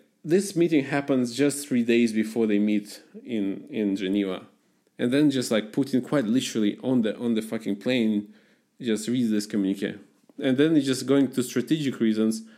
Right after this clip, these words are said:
Oh, you know, and he probably thinks, no, they're playing very strategic. I mean,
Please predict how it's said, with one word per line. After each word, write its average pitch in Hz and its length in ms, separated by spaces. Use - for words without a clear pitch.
Oh, 156 100
you 135 120
know, 107 240
and 110 340
he - 140
probably 120 320
thinks, 117 400
no, 135 180
they're 151 200
playing 123 480
very 139 320
strategic. 110 600
I 139 80
mean, 123 360